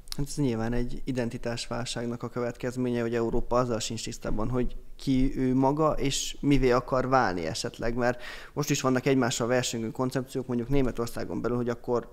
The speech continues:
va-, van már egy nyolcvan milliós országban húsz millió olyan ember, aki nem német születésű, és akkor most nagyon diplomatikusan fogalmaztunk, ennek azért a jelentős része,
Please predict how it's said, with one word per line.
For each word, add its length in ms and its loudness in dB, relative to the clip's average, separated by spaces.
va-, 320 6
van 160 8
már 480 2
egy 240 -4
nyolcvan 380 2
milliós 340 -2
országban 400 -4
húsz 220 2
millió 180 -4
olyan 180 -4
ember, 300 0
aki 200 -4
nem 220 2
német 420 2
születésű, 720 -4
és 160 -4
akkor 200 -10
most 220 -4
nagyon 320 -6
diplomatikusan 760 0
fogalmaztunk, 800 2
ennek 260 0
azért 240 -4
a 200 -2
jelentős 540 -2
része, 600 0